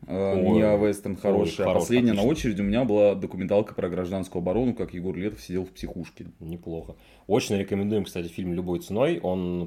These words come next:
Speaker 2: по-английски "Hello, High Water". Если знаете английский язык, хоть сколько-то с субтитрами посмотрите, не пожалеете.
Speaker 1: "А
Speaker 2: Отлично.
Speaker 1: духа или высокая вода?" Ну, я знаю английский, ты
Speaker 2: "А, а,
Speaker 1: спросил.
Speaker 2: а, а духа, а духа или прилив, блядь, да?" Мгм.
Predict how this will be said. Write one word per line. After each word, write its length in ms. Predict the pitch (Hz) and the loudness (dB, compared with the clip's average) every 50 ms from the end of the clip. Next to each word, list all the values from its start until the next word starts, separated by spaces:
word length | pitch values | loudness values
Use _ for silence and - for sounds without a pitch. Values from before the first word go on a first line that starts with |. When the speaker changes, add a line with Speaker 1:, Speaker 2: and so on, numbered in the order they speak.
| - - | -4 -4
Speaker 2:
по-английски 500 | 90 90 87 90 92 104 104 - 92 - | -4 -2 -2 -2 -4 -4 -6 -8 -10 -6
"Hello, 240 | - 104 98 90 - | -4 -2 -2 -2 -2
High 180 | - 90 90 92 | -2 -2 0 0
Water". 360 | 107 135 135 127 87 - - - _ _ | 0 0 0 0 -2 -2 -4 -12 _ _
Если 600 | - 90 87 - - 92 87 87 87 87 85 85 | -6 -6 -6 -6 -4 -4 -2 -2 0 0 -2 -2
знаете 420 | 82 82 95 101 98 92 85 - 87 | -2 -2 0 0 0 0 0 -2 -4
английский 360 | 90 92 92 85 - - 87 | -4 -4 -4 -6 -6 -6 -6
язык, 220 | 85 92 139 143 - | -4 -2 -2 -2 -4
хоть 100 | 208 208 | -6 -4
сколько-то 360 | - - 98 - - - - | -4 -4 -4 -4 -6 -10 -12
с 60 | - | -12
субтитрами 420 | - 95 - - 120 - 90 85 80 | -14 -12 -8 -8 -8 -6 -8 -8 -8
посмотрите, 500 | 87 87 - 92 87 101 135 139 - 90 | -10 -10 -8 -6 -6 -6 -6 -8 -8 -10
не 80 | 85 | -10
пожалеете. 420 | - - 78 78 85 95 92 - - - | -10 -10 -10 -8 -8 -8 -6 -6 -2 2
Speaker 1:
"А 100 | 117 107 | 4 4
Speaker 2:
Отлично. 140 | 101 101 | 4 4
Speaker 1:
духа 400 | 104 135 151 147 - 131 113 - - | 4 2 2 4 4 4 4 4 2
или 180 | 117 110 107 | 0 2 2
высокая 600 | 104 98 104 101 - - 120 113 110 - 107 104 92 | 2 0 -2 -4 0 0 0 2 4 4 4 4 4
вода?" 540 | 90 95 90 87 87 90 80 80 80 - - _ _ _ _ - _ _ _ _ - - - - _ _ _ _ _ _ _ _ - 90 - - - 107 117 123 - - - - - - | 2 0 0 0 0 0 0 -2 -4 -8 -12 _ _ _ _ -20 _ _ _ _ -20 -20 -20 -20 _ _ _ _ _ _ _ _ -18 -18 -16 -16 -16 -16 -16 -16 -16 -18 -20 -16 -2 2
Ну, 100 | 117 117 | 6 8
я 140 | 123 139 147 | 10 8 8
знаю 260 | 139 156 147 127 110 | 8 8 8 8 8
английский, 280 | 104 107 107 98 - - | 6 4 0 -2 -2 0
ты 20 | - | 2
Speaker 2:
"А, 60 | 113 | 2
а, 20 | 123 | 4
Speaker 1:
спросил. 340 | - 147 127 - - 156 156 | 8 8 8 8 8 8 6
Speaker 2:
а, 60 | - | 8
а 100 | - 139 | 6 6
духа, 320 | 123 127 196 226 214 247 | 6 8 6 8 8 6
а 100 | 107 107 | 4 4
духа 300 | 104 107 175 208 202 - | 2 4 2 4 6 6
или 220 | 131 - 127 131 131 | 6 6 6 2 2
прилив, 560 | 117 - 135 131 131 135 123 120 113 101 85 | 4 4 6 6 6 6 4 4 2 2 2
блядь, 360 | 92 101 95 87 85 82 78 | 2 2 4 4 2 2 2
да?" 260 | 82 92 110 135 139 - - - - - - _ _ - - | 0 0 0 0 -2 -6 -12 -20 -20 -20 -20 _ _ -18 -14
Мгм. 380 | 87 87 85 82 85 98 101 | -12 -10 -8 -6 -6 -6 -8